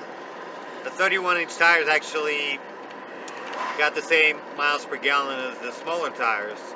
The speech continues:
which I was, uh, not expecting. But that was on a pretty much flat land, uh, doing, like, fifty miles an hour, so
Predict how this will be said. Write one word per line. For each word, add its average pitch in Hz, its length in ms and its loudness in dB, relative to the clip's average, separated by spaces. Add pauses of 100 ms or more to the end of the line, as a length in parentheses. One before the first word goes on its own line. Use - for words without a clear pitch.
(220)
which 117 240 -6 (360)
I 120 160 -2
was, 113 220 -2 (100)
uh, 113 360 0
not 123 200 0
expecting. 123 680 -4 (1200)
But 151 140 -2
that 175 160 8
was 165 160 2
on 156 140 0
a 143 220 2
pretty 151 260 2
much 147 240 0
flat 147 380 2
land, 139 380 2 (140)
uh, 127 140 -2
doing, 131 240 -6
like, 120 160 -2 (1000)
fifty 147 240 0
miles 131 300 0
an 123 80 -4
hour, 120 380 0
so 110 420 -4